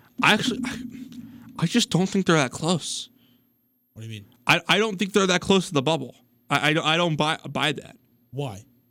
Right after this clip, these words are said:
Speaker 1: 'Cause they're, like, seventeenth in the net.
Speaker 2: Yeah, that's, yeah. Net, net sucks. I'm sorry.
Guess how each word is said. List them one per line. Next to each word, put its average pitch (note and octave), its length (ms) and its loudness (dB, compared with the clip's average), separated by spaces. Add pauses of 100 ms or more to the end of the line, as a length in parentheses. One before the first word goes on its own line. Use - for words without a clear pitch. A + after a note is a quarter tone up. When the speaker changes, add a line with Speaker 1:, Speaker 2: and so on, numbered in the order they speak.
Speaker 1:
'Cause D#3+ 180 2
they're, G3+ 120 4
like, F#3+ 280 0
seventeenth F3+ 640 0
in C#3+ 60 2
the C3+ 80 2
net. C#3 240 -4 (400)
Speaker 2:
Yeah, F#3+ 320 -6
that's, F3+ 340 -12
yeah. B2+ 400 -12 (320)
Net, C4+ 240 2 (100)
net D#4+ 280 6 (100)
sucks. - 720 -2
I'm D#3+ 140 -4
sorry. D#3 460 -4